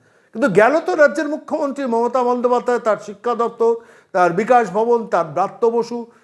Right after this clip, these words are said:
তার স্কুল সার্ভিস কমিশন, তার মাধ্যম মধ্যশিক্ষা পর্ষদ,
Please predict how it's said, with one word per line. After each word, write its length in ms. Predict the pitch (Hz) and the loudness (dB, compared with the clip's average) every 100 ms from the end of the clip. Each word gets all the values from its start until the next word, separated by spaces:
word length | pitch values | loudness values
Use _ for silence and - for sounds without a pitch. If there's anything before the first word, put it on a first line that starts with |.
| _ _ | _ _
তার 180 | 202 202 | 0 0
স্কুল 240 | - 254 | -2 -2
সার্ভিস 380 | - 247 240 - | 0 0 -2 -4
কমিশন, 520 | 240 233 - 233 240 | -4 -4 -4 -4 -2
তার 180 | 202 180 | -2 -2
মাধ্যম 380 | 196 190 240 226 | -4 -2 -2 -2
মধ্যশিক্ষা 640 | 202 185 240 233 220 240 | -4 -2 -4 -6 -4 -2
পর্ষদ, 360 | 240 233 254 | -2 0 -2